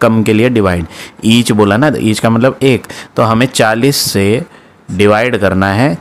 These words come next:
किसको? वन एटी सिक्स liter को। तो फ़ोर्टी के table से इसे divide करेंगे, तो फ़ोर्टी फ़ोर जा कितना होगा? वन हंड्रेड सिक्सटी, माइनस करेंगे तो ये बनेगा ट्वेंटी सिक्स। अब आपका ये divide नहीं होगा क्योंकि ऊपर हमारे पास कुछ भी नहीं है। ये L जो मैंने लिखा है ना, ये एल लीटर है,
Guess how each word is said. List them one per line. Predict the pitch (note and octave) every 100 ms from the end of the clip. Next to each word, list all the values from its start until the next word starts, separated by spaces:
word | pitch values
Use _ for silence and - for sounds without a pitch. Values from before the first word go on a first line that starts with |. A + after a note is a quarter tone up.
| -
किसको? | G#2 - D#3
वन | D#3+ G2+ G2+ G#2
एटी | G2 G2 F#2+
सिक्स | - A#2 -
liter | F#2 E2+ - G2
को। | F#2 F3 F#3 - - -
तो | G2+
फ़ोर्टी | - A2+ G#2+ - A#2+
के | A#2+
table | A2+ G#2+
से | G#2 A2
इसे | G#2+
divide | G2 F#2 F#2 F#2+
करेंगे, | G#2 A#2+ D#3+ F#3 - - - -
तो | G2+
फ़ोर्टी | - A2 G#2 - B2
फ़ोर | B2 G#2 G#2
जा | G#2 A2
कितना | G#2+ A2
होगा? | A2 G#2+ A2+
वन | G#2 F#2+ F#2
हंड्रेड | F#2 F2 F2+ -
सिक्सटी, | - F#2+ - - F#3 F#3 - - _ G2
माइनस | G2+ G2+ G2+ G2
करेंगे | G#2+ G2 G2+ G2+
तो | G2+ G#2+
ये | G2+
बनेगा | G2+ G2 F#2+ G2
ट्वेंटी | F#2 - F2+ F2 A2
सिक्स। | - F3 - - - - _ -
अब | A#2
आपका | A2+ A2 - A#2 A2+ A2 -
ये | G#2 A2
divide | G2 G2 G2+ G2
नहीं | G2+ G2+
होगा | A2 B2+
क्योंकि | B2 G#2
ऊपर | G#2+ F#2+ A2
हमारे | G2+ G2 F#2+
पास | F#2+ G#2 G#2
कुछ | A2+ G2
भी | G2+
नहीं | F#2 F2
है। | F2+
ये | A2 -
L | A2 A2+
जो | A2+
मैंने | A#2 A2
लिखा | G#2+ A2
है | G#2+
ना, |
ये | C#3 B2
एल | A2
लीटर | B2 G2+ F#2+ A2+
है, | G2 E2